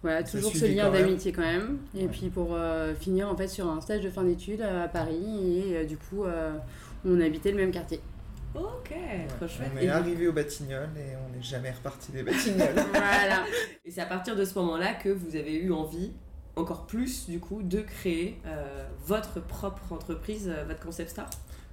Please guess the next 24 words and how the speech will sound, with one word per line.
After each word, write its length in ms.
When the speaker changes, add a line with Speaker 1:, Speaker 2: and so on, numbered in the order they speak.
Speaker 2:
Alors, 220
Camille 320
et 40
moi, 260
on 60
vient 160
toutes 240
les 120
deux 140
de 80
familles, 640
euh, 400
d'entrepreneurs. 840
Speaker 3:
Ok. 260
Speaker 2:
Voilà, 360
on 160
a 60
quand 140
même 180
ce 300
socle 420
familial 640
qui 180
fait 380